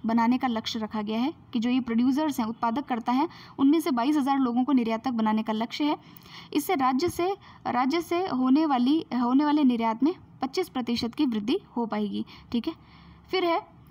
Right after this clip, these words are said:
कि ये जो उत्पादक होते हैं, जो प्रोड्यूसर्स होते हैं, उनको जिला स्तर पर और संभाग स्तर पर, ठीक है, सूचनाएं दी जाएगी कि आपको भाई किस तरीके से काम करना है। जैसे मेरी फैक्ट्री है तो मुझे कोई बता दे कि आपको इस प्रकार से एक्सपोर्ट करना है, हम आपकी ऐसे सहायता करेंगे,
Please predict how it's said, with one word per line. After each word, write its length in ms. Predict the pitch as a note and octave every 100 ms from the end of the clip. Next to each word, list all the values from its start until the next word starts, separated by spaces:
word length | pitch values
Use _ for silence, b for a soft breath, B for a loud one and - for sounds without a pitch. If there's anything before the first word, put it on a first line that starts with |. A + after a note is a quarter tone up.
| - -
कि 60 |
ये 260 | D#4 C#4 D4+
जो 120 | F#4
उत्पादक 460 | D4 - B3+ B3 D4
होते 180 | A#3 A3
हैं, 80 | A3
जो 100 | C4
प्रोड्यूसर्स 560 | A#3+ B3 C4+ D#4 D#4
होते 200 | C4 B3+
हैं, 160 | C4 D4
उनको 260 | B3+ C4
जिला 300 | A3+ A3+ C4+
स्तर 260 | D4 - C#4+
पर 160 | C#4+ D#4
और 100 | D4+
संभाग 460 | B3 A3+ B3+ C#4
स्तर 260 | C4 - A3
पर, 220 | G3+ G3 B B B -
ठीक 160 | B3 D#4+
है, 60 |
सूचनाएं 520 | D#4+ D4 C4+ D4+ D#4+
दी 120 | A#3+ G3+
जाएगी 280 | G3+ G3
कि 100 | A3
आपको 200 | A#3 A#3
भाई 120 | A#3+ B3+
किस 220 | C#4 C4+
तरीके 280 | B3 A#3 B3+
से 120 | B3+
काम 240 | A3+ A3
करना 220 | A3 G#3
है। 60 | G#3
जैसे 180 | A3+ A#3+
मेरी 220 | A#3+ C4
फैक्ट्री 320 | B3+ B3 B3
है 80 | B3+
तो 60 | B3+
मुझे 200 | A#3 B3+
कोई 120 | C4+
बता 300 | A3 A#3 B3+
दे 120 | C4
कि 100 | B3
आपको 240 | B3 -
इस 120 | C4 -
प्रकार 380 | - A#3 B3
से 120 | C4+ B3+
एक्सपोर्ट 400 | - - A#3+ B3
करना 200 | A#3 B3+
है, 60 |
हम 140 | B3 A#3+
आपकी 220 | A3+ B3+
ऐसे 160 | A#3+
सहायता 340 | C4 A3+ G#3+ A#3+
करेंगे, 360 | A3+ A3 A#3+